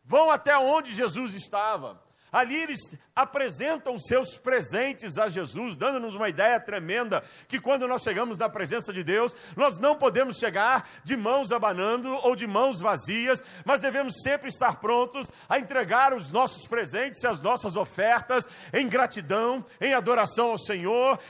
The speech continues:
em reconhecimento quem é o nosso Deus, da fidelidade de Deus sobre as nossas vidas. E eles chegam diante da criança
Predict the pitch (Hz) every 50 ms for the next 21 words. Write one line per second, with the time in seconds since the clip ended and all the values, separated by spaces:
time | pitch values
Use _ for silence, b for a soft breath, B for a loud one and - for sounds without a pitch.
0 | 170 165 254 294 254 240 269 262 - 254 233 - - 226 180 185 226 240 - 202
1 | - 226 226 220 214 208 214 214 196 - - 170 131 170 208 226 247 262 262 -
2 | B B B - - 277 - - 254 233 196 277 262 247 190 139 214 247 262 208
3 | 208 185 202 170 143 202 247 233 - B B B B - - 254 - - 233 220
4 | 170 160 220 - - 214 160 117 185 226 240 226 247 - B B B B 254 294
5 | 294 294 311 302 285 - - - - 269 311 339 320 294 277 220 156 170 254 277
6 | - 185 196 247 240 - 226 214 214 233 262 262 - - 277 277 262